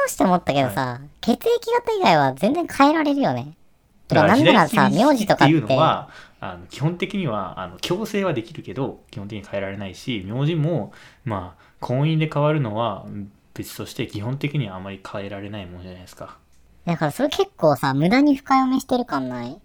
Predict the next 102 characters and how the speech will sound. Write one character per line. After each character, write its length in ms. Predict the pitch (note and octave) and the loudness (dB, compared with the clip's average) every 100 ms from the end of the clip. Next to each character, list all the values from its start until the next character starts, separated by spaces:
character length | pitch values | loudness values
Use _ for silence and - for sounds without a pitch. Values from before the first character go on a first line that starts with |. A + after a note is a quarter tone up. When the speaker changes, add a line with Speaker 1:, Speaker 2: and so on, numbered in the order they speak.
| _ G#2 | _ -14
Speaker 2:
う 20 | |
ん。 100 | F#2+ | -8
Speaker 1:
だ 80 | G#3 | -4
っ 80 | |
て 80 | - | 2
名 140 | C#3+ C4 G4 | 6 6 6
字 100 | G#3+ | 2
っ 20 | - - | -4 -16
て 80 | |
さ、 120 | - C3+ | -10 -6
め 140 | C3+ | -2
ち 80 | G#3 | 0
ゃ 40 | |
め 120 | A3 | 0
ち 140 | G#3 A3 | 2 4
ゃ 360 | G#3 G#3 G3 - - _ _ - | 4 4 0 -6 -20 _ _ -4
人 80 | B3 | 0
に 100 | B3 | 2
よ 100 | B3 | 2
っ 20 | |
て 120 | A#3 A3+ | 2 0
は 120 | D3+ | 2
さ、 320 | C#3+ C3 E3 - - - | -2 -2 -6 -16 -20 -4
人 220 | A3 B3 | -2 2
生 160 | F#3+ | 2
の 60 | D#3 | 4
中 160 | C#3+ C3 | 4 2
で 40 | |
数 280 | - G3+ G#3+ | 2 0 2
回 200 | A3+ A3 | 2 2
変 100 | G#3+ | 4
わ 40 | G#3 | 4
る 100 | G3+ | 2
か 100 | D3+ | -2
も 80 | |
し 100 | C3+ | -2
れ 80 | C3+ | -2
な 100 | C3 | -2
い 40 | B2+ | -4
も 100 | B2+ | -4
の 100 | B2 | -6
じ 120 | A#2+ | -6
ゃ 60 | |
ん。 120 | A#2 - | -8 -12
そ 140 | - G#3+ | -4 0
れ 100 | B3+ | 4
を 60 | |
わ 100 | C#4 | 4
ざ 60 | C#4+ | 6
わ 100 | F#3 | 4
ざ 80 | C#3+ | 2
セ 160 | - | -4
ク 60 | - | -4
シ 100 | G3+ | 0
ャ 60 | F#3+ | 0
リ 60 | |
テ 120 | - | 0
ィ 40 | C#3+ | -2
に 60 | |
例 300 | C3 C#3 D#3 | -2 -2 0
え 60 | C#3+ | 0
る 40 | B2+ | -2
っ 20 | |
て 120 | - | -8
こ 120 | C3+ | -4
と 100 | C3+ | -2
は。 240 | B2+ B2 D#3+ _ _ - - - | -2 -2 -10 _ _ -20 -14 -2
Speaker 2:
い 20 | |
や、 120 | A#2 G2+ | 0 2
で 120 | B2 | 2
も 80 | G#2 | 4
僕 220 | B2+ - | 2 2
的 140 | - | -2
に 60 | G3+ | 2
正 80 | A#3 | 2
直 100 | A#3+ | 2
Speaker 1:
そ 40 | |
れ 0 | |
は 40 | A#3+ | 2
な 60 | |
ん 20 | |
か 260 | F#3 B2+ A3 | 2 0 0
Speaker 2:
名 60 | D3 | -2
字 60 | |
の 100 | G#2 | -4
例 200 | G2 A2+ | -6 -6
え 40 | F#2+ | -4
あ 80 | |
ん 80 | A#2+ | -2
ま 80 | F#3 | -2
り 60 | F3+ | -4
多 100 | E3+ | -6
く 80 | A2 | -8
な 120 | G#2 | -10
い 40 | |
な 100 | G2 | -12
っ 20 | |
て 140 | - F#2+ | -16 -16
思 140 | F#2 | -16
っ 40 | - | -18
て 160 | - | -20
て、 260 | - F#2 | -18 -18